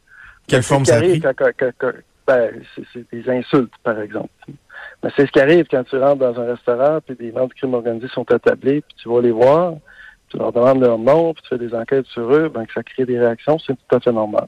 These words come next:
Speaker 2: ça.
Speaker 1: OK. Mais avez-vous peur que ça puisse faire augmenter la tension ?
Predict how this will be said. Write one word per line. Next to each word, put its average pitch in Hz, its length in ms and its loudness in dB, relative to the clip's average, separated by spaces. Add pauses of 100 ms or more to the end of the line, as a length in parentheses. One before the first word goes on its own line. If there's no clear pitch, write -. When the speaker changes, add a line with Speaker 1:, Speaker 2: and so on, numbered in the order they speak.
(120)
Speaker 2:
ça. 151 80 -14 (800)
Speaker 1:
OK. 117 160 -6 (180)
Mais 127 60 0
avez-vous 131 320 0
peur 151 380 2
que 143 100 0
ça 127 160 2
puisse - 260 0
faire 135 240 4
augmenter 127 400 0
la 127 140 2
tension ? 123 500 -2